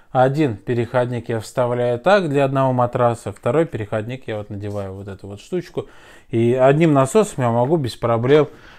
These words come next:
а, надувать два разных матраса, вот этих вот. Интекс и,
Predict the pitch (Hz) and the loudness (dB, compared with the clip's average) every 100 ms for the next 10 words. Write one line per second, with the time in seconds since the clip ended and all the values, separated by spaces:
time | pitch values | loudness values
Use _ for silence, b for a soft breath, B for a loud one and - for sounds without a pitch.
0 | B 151 135 127 120 123 131 131 151 - | B 4 4 2 0 0 2 4 4 2
1 | - 117 113 123 139 120 - 117 113 123 | -6 -6 0 2 2 0 -10 -10 -2 -2
2 | 117 113 - 117 110 113 104 - 101 104 | -2 -6 -6 -6 -4 -4 -6 -6 -12 -8
3 | 110 98 - 101 98 - - _ - - | -6 -8 -10 -12 -12 -14 -20 _ -20 -20
4 | - - - - 147 127 - - - 113 | -20 -20 -12 -4 -2 -2 -6 -12 -10 -10
5 | 107 104 | -8 -12